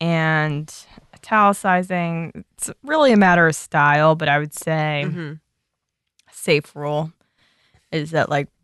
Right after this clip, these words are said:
Speaker 1: books and movies are italicized.
Speaker 2: Okay.
Speaker 1: And, like, short stories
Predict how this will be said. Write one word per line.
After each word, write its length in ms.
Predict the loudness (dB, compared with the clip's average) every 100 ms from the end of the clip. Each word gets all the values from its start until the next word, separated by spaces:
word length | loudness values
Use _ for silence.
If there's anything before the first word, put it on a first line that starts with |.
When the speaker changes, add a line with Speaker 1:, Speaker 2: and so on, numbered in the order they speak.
| 2
Speaker 1:
books 600 | 4 4 0 -16 -18 -18 -8
and 280 | -4 -2 0
movies 1120 | 0 0 -2 -6 -8 -6 -6 -8 -12 _ _ _ _
are 440 | -4 0 0 -2 -6 -18
italicized. 1600 | -20 _ -18 -12 -10 -10 -14 -12 -12 -8 -8 -8 -12 _ _ _ -16
Speaker 2:
Okay. 300 | -12 -8 -10 _ _ _ _
Speaker 1:
And, 720 | -6 -2 -2 -2 -4 -6 -10 -18 _ -12
like, 140 | -12
short 380 | -10 -6 -6 -6
stories 580 | -8 -2 0 -2 -4